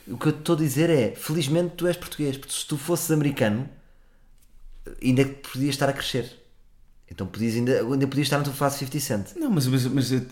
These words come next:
Speaker 2: mas tam-, eu também acho que as pessoas também, mas o crescimento, e se vires o crescimento pessoal
Speaker 1: Não.
Speaker 2: só a nível profissional, também é um bocado limitativo.
Speaker 1: É muito limitativo.
Speaker 2: Não é?
Speaker 1: É
Speaker 2: Há
Speaker 1: muito
Speaker 2: tantas
Speaker 1: limitativo.
Speaker 2: outras coisas que as pessoas podem fazer.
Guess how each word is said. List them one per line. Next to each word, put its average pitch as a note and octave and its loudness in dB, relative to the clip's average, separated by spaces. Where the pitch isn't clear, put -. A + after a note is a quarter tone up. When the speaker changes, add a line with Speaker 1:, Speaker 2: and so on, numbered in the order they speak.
Speaker 2:
mas B2 2
tam-, A#2+ 4
eu B2+ -2
também B2 4
acho C3 -2
que C3+ -4
as B2+ -4
pessoas B2 -4
também, B2+ 0
mas A#2 -2
o B2+ 0
crescimento, B2 2
e A#2+ -4
se - -4
vires A2 0
o A2+ -4
crescimento A2+ -2
pessoal A2+ -4
Speaker 1:
Não. A#2 4
Speaker 2:
só C#3 8
a C#3 10
nível B2+ 6
profissional, B2+ 0
também D3 0
é D3+ 2
um D3 2
bocado C#3+ 0
limitativo. D3 0
Speaker 1:
É G2+ 2
muito G#2 0
limitativo. G2 -4
Speaker 2:
Não G2+ -2
é? G2+ 0
Speaker 1:
É - -6
Speaker 2:
Há - 0
Speaker 1:
muito G2+ -2
Speaker 2:
tantas - -
Speaker 1:
limitativo. A2 0
Speaker 2:
outras A2 -2
coisas A#2+ -2
que B2+ -6
as A#2 -4
pessoas A2+ -6
podem A#2 -2
fazer. A#2 -2